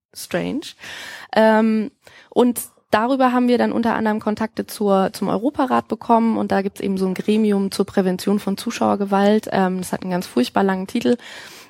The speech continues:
Ähm, und, äh, da sitzen eben so Innenministeriumsvertreter, Polizeivertreter,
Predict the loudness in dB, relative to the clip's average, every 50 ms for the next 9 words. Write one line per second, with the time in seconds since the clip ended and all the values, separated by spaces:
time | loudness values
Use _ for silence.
0 | _ _ 0 2 4 4 4 4 4 2 0 -2 -6 -12 _ _ _ -20 -20 _
1 | _ _ -16 -16 -10 0 2 2 4 4 2 0 0 0 2 4 4 2 2 2
2 | 2 0 0 -2 -6 -6 -8 -6 -4 -2 -2 0 0 0 0 0 2 2 2 2
3 | 0 -2 -2 -2 -2 0 0 -2 -2 -6 -6 -8 -8 -8 -8 -6 -4 -2 -2 -2
4 | -2 -2 0 0 2 2 2 0 -2 -4 _ _ _ _ -6 -2 -2 -2 0 -2
5 | -2 0 0 2 0 0 0 -2 -4 -2 -4 -4 -4 0 2 2 4 4 4 4
6 | 2 2